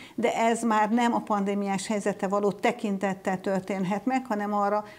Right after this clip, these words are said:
mert a munkáltató és a munkavállaló így döntöttek egy közös megegyezéssel, hogy <clears throat> a munkavállaló továbbra is a, az otthonából fogja a munkát végezni.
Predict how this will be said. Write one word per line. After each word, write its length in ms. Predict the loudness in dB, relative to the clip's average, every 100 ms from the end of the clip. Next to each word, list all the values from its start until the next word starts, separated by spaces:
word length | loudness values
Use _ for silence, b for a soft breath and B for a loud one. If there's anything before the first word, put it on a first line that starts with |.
| B
mert 180 | -2 2
a 40 |
munkáltató 640 | 4 4 0 -4 -4 -2
és 200 | 0 0
a 40 | 0
munkavállaló 1040 | 0 0 -2 -2 -2 -2 0 2 2 0 B B
így 260 | 2 2 2
döntöttek 540 | 0 2 0 0 0
egy 120 | 0
közös 340 | 0 0 0 2
megegyezéssel, 880 | 0 2 0 0 0 0 2 0 2
hogy 280 | 2 0 -6 -20 4
<clears throat> 320 | 8 10 8
a 20 |
munkavállaló 760 | 6 2 0 2 4 4 4 2 B B -2
továbbra 420 | 4 4 4 4
is 220 | 2 2
a, 260 | 2 2 -2 -14 -14 -14 -12 -4
az 100 | -2
otthonából 500 | 0 0 -2 -2 -2
fogja 320 | -2 2 2
a 40 |
munkát 500 | 2 0 0 -4 -4 B B B
végezni. 760 | 0 2 2 -2 -8 -6 -6